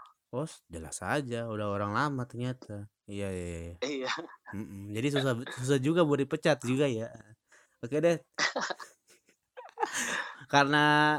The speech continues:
Speaker 1: ini hitungannya udah closing juga ya. Oke deh, thank you, Bang, ya, atas waktunya.
Speaker 2: Oke, siap, siap.
Speaker 1: Ah, dan berikut
Speaker 2: Siap,
Speaker 1: merupakan
Speaker 2: Bang.
Speaker 1: episode
Speaker 2: Sukses
Speaker 1: kali ini.
Speaker 2: terus.
Speaker 1: Amin, amin, amin.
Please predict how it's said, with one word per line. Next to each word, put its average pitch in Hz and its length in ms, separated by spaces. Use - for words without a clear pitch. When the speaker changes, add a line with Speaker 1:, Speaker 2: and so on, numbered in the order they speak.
Speaker 1:
ini 165 260
hitungannya 165 300
udah 165 160
closing 143 320
juga 151 200
ya. 131 200
Oke 127 120
deh, 127 120
thank 131 160
you, 147 120
Bang, 147 140
ya, 151 140
atas 143 160
waktunya. 147 400
Speaker 2:
Oke, - 160
siap, - 240
siap. - 240
Speaker 1:
Ah, 107 320
dan 113 320
berikut 117 240
Speaker 2:
Siap, 113 80
Speaker 1:
merupakan 117 240
Speaker 2:
Bang. 101 160
Speaker 1:
episode 107 180
Speaker 2:
Sukses 120 140
Speaker 1:
kali 110 160
ini. 110 80
Speaker 2:
terus. 107 180
Speaker 1:
Amin, 156 400
amin, 123 260
amin. 107 340